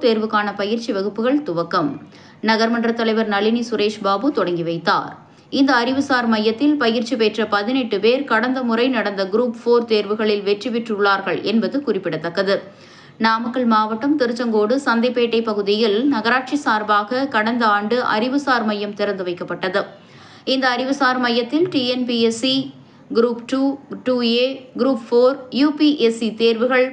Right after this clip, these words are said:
போன்ற பல்வேறு தேர்வுகளுக்கு பயிற்சி வகுப்புகளை இலவசமாக நகராட்சி நிர்வாகம் நடத்தி வருகிறது. இந்த நிலையில் குரூப் ஃபோர் தேர்வு வரும் ஜூலை மாதம் பன்னிரெண்டாம் தேதி அன்று நடைபெறவுள்ள சூழ்நிலையில் தேர்வுகளை எதிர்கொள்ள பயிற்சி வகுப்புகள் இன்று தொடங்கி வைக்கப்பட்டது.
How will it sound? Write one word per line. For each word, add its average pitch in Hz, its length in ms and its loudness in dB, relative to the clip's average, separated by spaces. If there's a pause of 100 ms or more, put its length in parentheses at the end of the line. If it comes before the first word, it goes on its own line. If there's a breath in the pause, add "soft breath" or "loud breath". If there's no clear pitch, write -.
போன்ற 240 320 0
பல்வேறு 277 440 0
தேர்வுகளுக்கு 220 560 0
பயிற்சி 240 360 -2
வகுப்புகளை 233 440 0 (200)
இலவசமாக 240 640 0
நகராட்சி 240 440 -2
நிர்வாகம் 208 440 0
நடத்தி 202 280 -4
வருகிறது. 190 420 -2 (680 loud breath)
இந்த 294 180 6
நிலையில் 294 400 2
குரூப் 277 240 0
ஃபோர் 277 320 2
தேர்வு 233 320 2 (100)
வரும் 240 280 2
ஜூலை 240 240 2 (100)
மாதம் 233 300 4
பன்னிரெண்டாம் 226 560 0
தேதி 208 260 0
அன்று 226 240 -2
நடைபெறவுள்ள 214 640 -2
சூழ்நிலையில் 233 580 0 (400 loud breath)
தேர்வுகளை 294 460 0 (100)
எதிர்கொள்ள 233 480 0
பயிற்சி 254 360 0
வகுப்புகள் 226 440 0
இன்று 294 220 2
தொடங்கி 202 260 0
வைக்கப்பட்டது. 208 500 -2